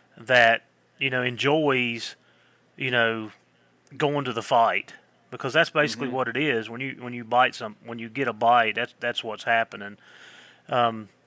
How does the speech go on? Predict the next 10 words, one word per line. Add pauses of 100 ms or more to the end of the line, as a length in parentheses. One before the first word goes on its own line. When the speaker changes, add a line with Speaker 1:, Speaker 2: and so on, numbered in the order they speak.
Speaker 1:
but
yeah,
I
mean,
we
practice,
we
run
scenarios,
we,